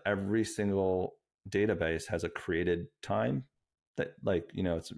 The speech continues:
when it's created versus, um, you know, a date field that you just assign. And so instead of doing the, uh, using, like, the date field that I had put in there myself, I just used it the created time, and that was the problem solved. But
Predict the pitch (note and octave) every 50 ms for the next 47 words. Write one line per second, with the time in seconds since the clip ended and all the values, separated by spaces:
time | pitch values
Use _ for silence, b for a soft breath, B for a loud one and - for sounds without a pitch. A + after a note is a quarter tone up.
0 | - - G2+ F#2+ F#2+ F#2 F2 - - - - E2+ E2+ E2 F2 F#2 G2 G2 A2 F#2
1 | E2+ D#2+ - F2+ E2+ E2+ E2 - - - b b b b b b b b b b
2 | _ _ _ - F#2 F2+ F2 E2+ E2 E2 E2 D#2+ - F2+ F2+ E2+ E2+ D#2+ D#2 -
3 | E2 E2 - - - E2+ D#2+ D#2 E2 - - E2+ D#2+ - E2 - - - - -
4 | - - - - - G#2 - - - - G2 F#2+ F2 E2+ - _ _ _ _ -
5 | G#2+ G2 - A#2 G2 F#2+ F#2 F2+ - - - _ _ _ - - G#2 G2+ G2+ G2
6 | F#2+ F#2+ F#2 F2+ F2 F#2 F2+ F2+ F2+ F2 F2 F2+ F2+ E2+ E2+ - - - - _
7 | _ _ _ _ _ _ - - - - - - - - - - - - - F#2+
8 | G2 G2 F2 G#2 F#2+ F#2 F#2 F#2 F2+ F2 - - F2 - G#2+ G#2 - - - F#2+
9 | F2 E2+ F2 E2+ E2+ E2+ F2+ F2+ F2 F2 F2+ F2 E2+ E2+ D#2+ - F#2+ E2+ E2+ F2+
10 | G2 G#2 F#2 E2+ E2+ E2+ E2+ - C#3 C3+ - F2 F2 F2+ D#2 - - F2 E2+ F2
11 | E2 - - - - F2 E2+ F2 - - - F2+ F2+ G2 - E2+ F2 E2+ E2+ F2
12 | - - - - - F2+ E2+ - - - F#2+ F#2 - - - G#2+ -